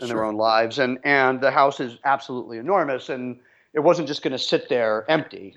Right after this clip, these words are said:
Speaker 1: Uh, so they were gonna sell it anyway.
Speaker 2: Mm-hmm.
Speaker 1: Uh, so what we proposed to them was, "Look, if you're gonna sell it anyway, and it has so much historic value to the fans, why don't we at least offer the fans first dibs on it?"
Speaker 2: Sure.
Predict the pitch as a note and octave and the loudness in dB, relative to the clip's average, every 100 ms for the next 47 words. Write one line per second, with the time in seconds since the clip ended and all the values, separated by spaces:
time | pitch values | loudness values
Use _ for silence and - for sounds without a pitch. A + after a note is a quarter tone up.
0 | - C#3+ C#3 D3+ G#3+ G3+ D3 - D3 B2+ | 2 4 4 6 6 6 2 2 4 4
1 | A#2 C3 B2+ F#2+ D#2+ - - C3+ A2+ E2+ | 2 -2 -4 -6 -14 -18 -10 -8 -8 -12
2 | _ _ C#3 B2+ C3 - D#3 C#3+ D#3 D#3+ | _ _ 4 6 6 4 6 6 2 0
3 | G3+ F#3+ D3+ C3 C#3 C3 B2+ B2 E3 D#3 | -4 0 2 0 -2 -6 -6 -2 -2 -2
4 | D#3+ A3 - E3 C3+ E3 G#2+ F2 G2+ A2+ | -4 -4 0 2 4 2 0 -6 -12 -10
5 | B2+ C3+ D3 - E3 D#3 C#3+ - C3 B2 | -4 0 2 2 0 -2 -8 -4 -2 0
6 | A#2+ B2 A#2+ A2 G#2 - _ _ - C#3+ | 2 4 2 -4 -6 -10 _ _ -8 -4
7 | A#2+ - C#3+ A2+ G2+ G#2+ B2+ D#3 F3 D#3 | -2 2 2 0 -4 0 4 4 4 0
8 | C#3+ C3 D3 C#3 C3 B2+ A2+ A#2 C3 A#2+ | -4 -4 -6 -2 -2 -2 -4 -8 -4 -4
9 | A2+ A2 - - B2+ - B2 A#2+ F2+ D#2+ | -6 -10 -8 -2 -2 0 -2 -2 -8 -12
10 | - _ _ - C#3+ F#2 | -16 _ _ -10 -8 -8